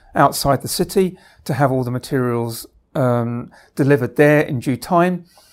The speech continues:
um, particularly where, say, brickwork is involved, and that's allowed us to mix the bricks up so we get all the different batch colours, uh, mixed up, and therefore you get a more uniform approach to things. So there's a number of things that need to be looked at in logistics,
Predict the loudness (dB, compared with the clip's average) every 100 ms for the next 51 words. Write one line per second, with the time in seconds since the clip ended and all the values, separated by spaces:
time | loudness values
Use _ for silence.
0 | -20 _ _ 0 2 2 -2 -6 -6 -4
1 | -2 2 2 0 -2 -4 0 -2 0 -4
2 | -2 -6 -4 0 2 2 0 -4 -4 -2
3 | -2 -4 -2 -2 -4 -6 -8 -8 -8 -2
4 | -2 -2 -4 -6 -6 -6 -6 -10 -20 _
5 | _ _ -20 _ _ -20 -20 2 4 4
6 | 0 -4 -6 -2 -2 -2 -8 -2 0 0
7 | -2 -6 -4 -2 -4 -6 -4 -2 -4 -6
8 | -6 -4 -8 -8 -8 -4 -4 -4 -6 -6
9 | -6 -6 -6 -10 -20 -20 _ -6 4 4
10 | 4 -8 -8 -8 -12 -18 -20 -20 -20 -6
11 | 0 4 4 6 4 2 -2 -2 -4 -4
12 | -4 -4 -4 -2 -4 -4 -4 -6 -6 -8
13 | -6 -10 -10 -16